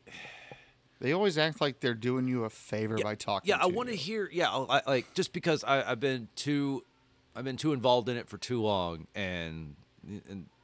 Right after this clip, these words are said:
Speaker 2: again, I have my own reservations with some comics and some others, but, like, but okay, yeah, but you've, you've <laughs> met a lot of, like, again, what'd you say? Like, they're doing you a favor by talking to
Speaker 1: Yeah,
Speaker 2: you?
Speaker 1: that's what it feels like. It
Speaker 2: I,
Speaker 1: feels
Speaker 2: no,
Speaker 1: like
Speaker 2: I know,
Speaker 1: they're,
Speaker 2: I can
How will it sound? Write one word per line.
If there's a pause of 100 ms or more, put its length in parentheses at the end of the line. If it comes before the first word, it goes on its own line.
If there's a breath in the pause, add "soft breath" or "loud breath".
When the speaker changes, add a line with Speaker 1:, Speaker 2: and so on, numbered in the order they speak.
(220)
Speaker 2:
again,
I
have
my
own
reservations
with
some
comics
and
some
others,
but,
like, (680 soft breath)
but
okay,
yeah,
but
you've, (300)
you've
<laughs>
met
a
lot
of,
like, (180)
again,
what'd
you (120)
say?
Like,
they're
doing
you
a
favor
by
talking
to
Speaker 1:
Yeah,
Speaker 2:
you? (220 loud breath)
Speaker 1:
that's
what
it
feels
like. (140)
It
Speaker 2:
I,
Speaker 1:
feels
Speaker 2:
no,
Speaker 1:
like
Speaker 2:
I
know,
Speaker 1:
they're,
Speaker 2:
I
can